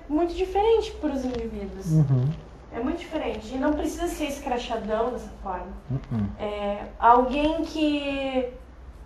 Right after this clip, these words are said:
Speaker 1: que lute contra o sistema pode ser um Mal Calvin, não um
Speaker 2: Sim.
Speaker 1: Bruhá.
Speaker 2: Claro, pode sim.
Speaker 1: Porque ele enxerga um outro mundo, a possibilidade de um outro mundo. Ele vive nessa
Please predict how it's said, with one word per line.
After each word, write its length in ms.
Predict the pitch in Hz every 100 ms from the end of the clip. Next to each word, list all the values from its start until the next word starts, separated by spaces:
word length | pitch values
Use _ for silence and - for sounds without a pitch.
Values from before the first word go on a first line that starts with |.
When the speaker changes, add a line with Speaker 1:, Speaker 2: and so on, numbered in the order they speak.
| - - - -
Speaker 1:
que 340 | 294 269 262 - - - - -
lute 440 | 277 302 320 302
contra 260 | 294 285 294
o 60 |
sistema 520 | 269 262 - 240 240 -
pode 200 | 392 -
ser 100 | -
um 60 |
Mal 120 | 254
Calvin, 360 | 226 233 220 202 - - 247
não 100 | 233 233
um 20 |
Speaker 2:
Sim. 40 | 233
Speaker 1:
Bruhá. 320 | 151 185 165 - -
Speaker 2:
Claro, 260 | 175 160 233 - - - - -
pode 280 | 123 107 139
sim. 240 | - 262 285 - -
Speaker 1:
Porque 200 | - - 254
ele 120 | 247
enxerga 600 | 240 247 220 247 262 262
um 160 | 262 262
outro 340 | 285 311 311
mundo, 280 | 277 254 226
a 40 |
possibilidade 640 | 208 247 254 254 233 233 233
de 60 | 247
um 40 |
outro 300 | 220 226 226
mundo. 260 | 208 214 220
Ele 200 | 220 262
vive 400 | 240 262 320 320
nessa 400 | 269 262 262 240